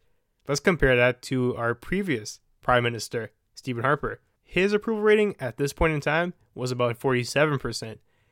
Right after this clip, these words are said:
It seems the S N C scandal really took its hit. Basically, an insight we can extract from that data set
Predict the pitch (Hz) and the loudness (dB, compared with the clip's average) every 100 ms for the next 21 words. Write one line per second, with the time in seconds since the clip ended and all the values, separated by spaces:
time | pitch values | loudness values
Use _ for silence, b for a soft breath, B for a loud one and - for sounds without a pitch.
0 | _ 117 - 160 180 151 143 139 143 165 | _ -14 -8 -2 -2 -2 -4 -4 -2 0
1 | 156 147 156 - 143 147 175 180 175 - | -2 -2 -6 -4 -4 -2 -2 -6 -8 -8
2 | 120 123 135 143 135 131 - 175 - _ | 0 2 2 0 -2 -2 0 0 -2 _
3 | _ - 165 165 180 175 151 147 143 139 | _ 0 2 2 2 6 6 6 2 2
4 | 135 127 123 123 117 - - 123 120 127 | 2 0 0 -2 -4 -4 4 4 2 -2
5 | 120 113 120 131 - 143 | -2 0 2 2 2 -2